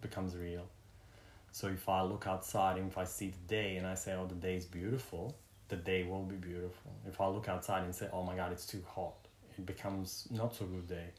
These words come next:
So it's the same thing here. So whatever it is that I'm perceiving up there is what's gonna be inviting the experience that I need to, to have. So, yeah, so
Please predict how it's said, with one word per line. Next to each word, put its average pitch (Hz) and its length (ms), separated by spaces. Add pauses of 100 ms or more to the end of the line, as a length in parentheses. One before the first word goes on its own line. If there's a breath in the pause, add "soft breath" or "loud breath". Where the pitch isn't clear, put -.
(340 loud breath)
So - 320
it's 107 140
the 110 80
same 107 260
thing 101 240
here. 107 300 (400 loud breath)
So - 380 (100)
whatever 98 580
it 104 80
is 110 200
that 98 100
I'm 95 160
perceiving 95 720
up - 240
there 95 380 (240)
is 98 160
what's 98 240
gonna 101 140
be 101 140
inviting 95 440
the 92 80
experience 90 520
that 90 120
I 85 100
need 87 220
to, 90 260 (180)
to - 120
have. - 280 (760)
So, 101 540 (1400 loud breath)
yeah, 110 360
so 98 440